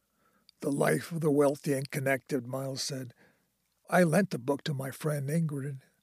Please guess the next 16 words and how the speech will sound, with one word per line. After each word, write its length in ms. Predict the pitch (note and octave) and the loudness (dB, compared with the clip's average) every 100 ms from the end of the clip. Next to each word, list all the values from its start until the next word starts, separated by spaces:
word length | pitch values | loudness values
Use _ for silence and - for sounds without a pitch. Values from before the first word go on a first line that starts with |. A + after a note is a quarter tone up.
| _ _ - | _ _ -2
I 140 | A#3 | 2
know 240 | G3 C3 | 4 2
her. 180 | C3+ D#3+ - - | 2 -2 -6 -2
What 160 | F#3 | 2
did 160 | G3 - | 2 2
she 120 | G3 | 0
think?" 380 | - E3 - - _ _ _ _ _ _ _ _ _ _ _ _ | 0 -2 -4 -18 _ _ _ _ _ _ _ _ _ _ _ _
"She 160 | - | -2
got 220 | G3 A3 - | 0 0 0
tied 260 | F3 G3 | -2 0
up 160 | D#3+ E3+ | 0 -2
in 80 | D3+ | -2
the 100 | D3+ | 0
Steins' 600 | - F3+ D3+ D3+ C#3+ D#3 | 0 2 2 0 0 0
art 240 | D3+ D3+ | 2 2
salon 640 | - C3 C#3 C#3+ C3+ A2+ | 0 0 -2 -4 -6 -12